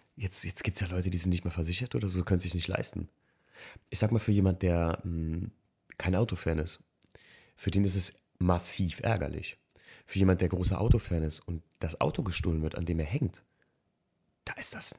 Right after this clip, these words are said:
das ist ein Schlag. Also es ist ein, ich will nicht sagen Schicksalsschlag, weil es ist immer noch was Materielles. Das haben ja auch viele gesagt, sei froh, dass es dir gut geht und so. Hat auch jeder absolut recht mit.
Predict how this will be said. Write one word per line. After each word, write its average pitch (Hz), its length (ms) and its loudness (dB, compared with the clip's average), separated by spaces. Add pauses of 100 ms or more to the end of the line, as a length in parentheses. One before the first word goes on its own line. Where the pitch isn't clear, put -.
(120)
das - 160 -10
ist - 160 -8
ein 87 40 -8
Schlag. 82 400 -2 (140)
Also 85 180 -2
es 82 80 -2
ist 82 120 -6
ein, 82 140 -6 (920)
ich - 140 -4
will 98 80 6
nicht 135 160 4
sagen 135 240 4
Schicksalsschlag, - 760 2 (720)
weil 87 380 6
es - 100 -4
ist 95 120 -6
immer 101 180 4
noch 98 100 4
was 92 140 2
Materielles. 82 720 -2 (240)
Das 92 160 -2
haben 95 100 4
ja 87 80 4
auch - 80 0
viele 90 240 0
gesagt, 90 480 0 (100)
sei 87 200 -2
froh, - 180 -6
dass 85 140 0
es - 60 -6
dir 80 80 -4
gut 110 160 -4
geht 110 180 0
und - 160 -4
so. 92 180 -4 (640)
Hat - 180 0
auch 90 160 -2 (140)
jeder 95 460 2
absolut 90 400 2
recht 87 200 0
mit. 73 200 -6